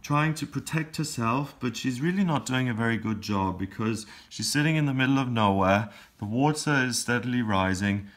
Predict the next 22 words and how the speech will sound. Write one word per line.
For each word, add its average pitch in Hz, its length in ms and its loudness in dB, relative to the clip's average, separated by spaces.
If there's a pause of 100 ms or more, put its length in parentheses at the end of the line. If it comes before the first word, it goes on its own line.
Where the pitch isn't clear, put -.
She - 160 -10
doesn't 139 320 0
see 135 300 0
anyone 127 460 0
coming 113 320 -2
her 104 220 0
way. 92 360 0 (300)
Those 135 280 0
swords 113 460 0
really 117 220 0
don't 110 240 0
protect - 500 -6
any 139 300 0
of 95 240 -2
her 95 340 -2 (420)
body, 95 440 -2 (260)
and 107 200 -2
she's 113 300 -2
just 104 220 -4
paralyzed 87 600 -4
with 92 100 -12
fear. - 420 -8